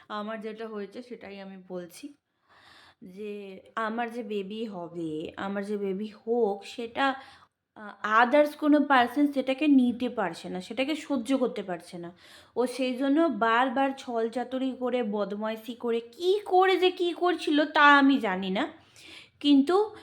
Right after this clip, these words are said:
আমাকে, উম, এইটুকুনি বলল যে তৃতীয় ব-, কোনো তৃতীয় ব্যক্তি চায় না যে তোর বেবি হোক। এই হচ্ছে ব্যাপার। তো, উম,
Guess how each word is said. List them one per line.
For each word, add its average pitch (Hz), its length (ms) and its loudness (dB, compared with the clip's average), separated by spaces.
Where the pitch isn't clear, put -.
আমাকে, 254 640 -8
উম, 226 420 -14
এইটুকুনি 320 580 -8
বলল 240 500 -8
যে 269 300 -4
তৃতীয় 302 440 -2
ব-, 320 120 -4
কোনো 311 540 2
তৃতীয় 311 340 -2
ব্যক্তি 349 380 -2
চায় 269 420 0
না 302 180 4
যে 302 120 0
তোর 269 240 0
বেবি 175 360 -4
হোক। 143 400 -16
এই 285 220 -10
হচ্ছে 302 360 -12
ব্যাপার। 160 420 -16
তো, 220 260 -4
উম, 190 300 -10